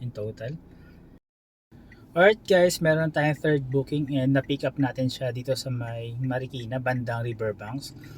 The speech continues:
So, ang item na di-deliver natin is cake. Actually, hindi siya normal na cake. Ah, tier two cake yata to. So, dalawang layer siya.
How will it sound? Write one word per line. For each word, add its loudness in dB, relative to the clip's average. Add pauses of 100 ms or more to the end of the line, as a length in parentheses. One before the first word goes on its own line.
(160)
So, 0
ang 2
item 0
na -4
di-deliver -2
natin 0
is -8
cake. -4 (480)
Actually, 0
hindi 4
siya 4 (880)
normal 4
na 6
cake. -4
Ah, -2 (640)
tier 6
two 0 (800)
cake 2
yata 4
to. -2
So, -2
dalawang 6
layer 2
siya. 0